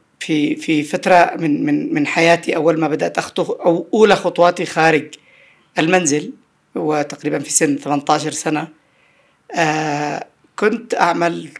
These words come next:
كبائع متجول في مفرق ماوية. كان عندي جاري، آه، أو عربية بال-، بالمفهوم اليمني، وجاءت البلدية احتجزتني من ضمن من احتجزت من ذلك الرصيف من الباعة المتجولين.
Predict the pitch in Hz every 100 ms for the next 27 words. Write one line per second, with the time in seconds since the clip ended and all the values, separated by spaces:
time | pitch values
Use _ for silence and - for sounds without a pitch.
0 | - 165 156 175 151 151 151 160 156 147
1 | 147 143 139 147 165 156 156 147 139 135
2 | 147 139 147 147 147 156 156 139 254 -
3 | _ _ _ _ _ _ _ _ _ -
4 | 147 143 139 135 147 151 143 131 135 -
5 | - - 147 139 139 143 160 151 143 156
6 | 151 135 220 320 - _ _ _ _ _
7 | _ - 160 240 269 233 202 214 214 226
8 | 247 247 240 - _ - - - 190 190
9 | 202 208 220 202 180 196 208 202 170 165
10 | - 175 180 190 190 - - - _ 170
11 | 160 156 175 175 170 156 - 202 190 -
12 | _ _ _ _ _ _ _ 170 170 160
13 | 175 175 190 185 - 185 151 139 139 143
14 | 147 147 156 131 120 117